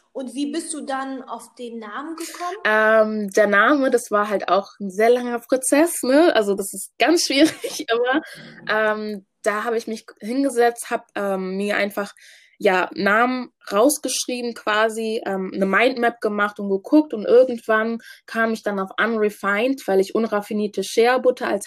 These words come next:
Speaker 2: Hauptzutat sozusagen für mein
Speaker 1: Ja.
Speaker 2: verwendet habe. Und unraffiniert, ähm, bezieht sich ja wirklich auf die Reinheit, auf,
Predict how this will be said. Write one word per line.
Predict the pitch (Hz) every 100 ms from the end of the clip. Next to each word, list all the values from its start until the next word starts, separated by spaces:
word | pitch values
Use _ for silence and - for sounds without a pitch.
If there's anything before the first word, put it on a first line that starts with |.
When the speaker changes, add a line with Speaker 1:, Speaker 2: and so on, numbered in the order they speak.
| -
Speaker 2:
Hauptzutat | 247 269 - - - 233 226 -
sozusagen | 214 - 226 208 208
für | -
mein | 196 208 220 - _ 440 - _
Speaker 1:
Ja. | 269 262 254 -
Speaker 2:
verwendet | 214 220 233 226 -
habe. | 240 233 254 294 - - - _
Und | 214 220 208 233
unraffiniert, | 254 240 226 247 226 233 233 226 226 -
ähm, | 202 202 196 196 196 - _ -
bezieht | 202 262 254
sich | 233 220
ja | 214 202
wirklich | 220 214
auf | - -
die | 202
Reinheit, | 190 185 214 208 202 185 175 -
auf, | 180 185 -